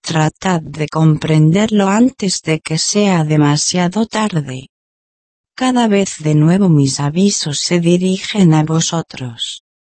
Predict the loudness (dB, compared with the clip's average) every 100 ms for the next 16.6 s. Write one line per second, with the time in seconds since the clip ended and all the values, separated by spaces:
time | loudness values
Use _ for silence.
0 | _ _ _ _ _ -6 -2 2 6 6
1 | 6 4 0 -2 -4 -6 _ _ _ 0
2 | 4 6 4 2 -4 -4 0 0 -2 -4
3 | -2 0 0 -2 -4 -4 -2 -2 2 4
4 | 4 2 -2 -2 -2 -2 -8 -6 -6 -4
5 | -4 -2 -4 -4 0 4 4 2 0 2
6 | 2 0 -2 -6 -10 -12 -12 _ _ _
7 | _ _ _ _ -2 2 2 2 -2 -6
8 | -2 -2 0 -2 -2 -2 -2 -6 -6 -6
9 | -6 -2 -2 -2 -6 -8 -2 2 4 2
10 | 2 0 -2 0 2 4 4 4 2 -2
11 | _ _ _ _ _ _ _ _ _ -2
12 | 2 4 2 -2 -2 -2 0 -4 -4 -4
13 | -2 -2 -2 2 2 2 0 -4 -4 -4
14 | -4 -2 -2 -2 -2 0 0 0 -2 0
15 | 2 2 0 -2 -4 -6 -6 -2 0 -2
16 | -4 -10 -12 -12 -12